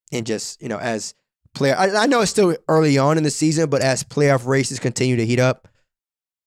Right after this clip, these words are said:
tough decisions are gonna have to be made. And, you know,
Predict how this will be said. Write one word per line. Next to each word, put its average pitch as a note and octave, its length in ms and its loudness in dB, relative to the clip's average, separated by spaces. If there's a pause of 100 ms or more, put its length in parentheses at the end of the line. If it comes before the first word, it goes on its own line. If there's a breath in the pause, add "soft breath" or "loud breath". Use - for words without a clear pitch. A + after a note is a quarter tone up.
tough D3+ 200 0
decisions C3 320 0
are - 20 0
gonna A#2+ 140 0
have A#2 160 -2
to A2+ 40 -14
be A2+ 80 -4
made. G2+ 320 -8 (600)
And, G2+ 420 -8 (1000)
you A2+ 100 -10
know, G#2 180 -16